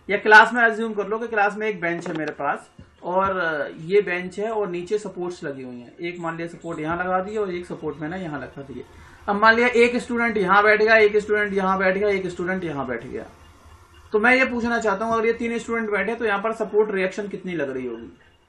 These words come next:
ठीक है। तो ये जो point है, अब generally हम ये मान लेते हैं कि वो जो लोग हैं वो point load हैं।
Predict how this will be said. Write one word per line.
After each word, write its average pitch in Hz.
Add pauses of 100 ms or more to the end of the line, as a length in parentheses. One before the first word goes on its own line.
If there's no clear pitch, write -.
ठीक 240
है। - (180)
तो 254
ये 214
जो 277
point 208
है, 156
अब 175
generally 220
हम 240
ये 233
मान 196
लेते 202
हैं 226
कि 240
वो 220
जो 202
लोग 190
हैं 220
वो 247
point 208
load 196
हैं। 127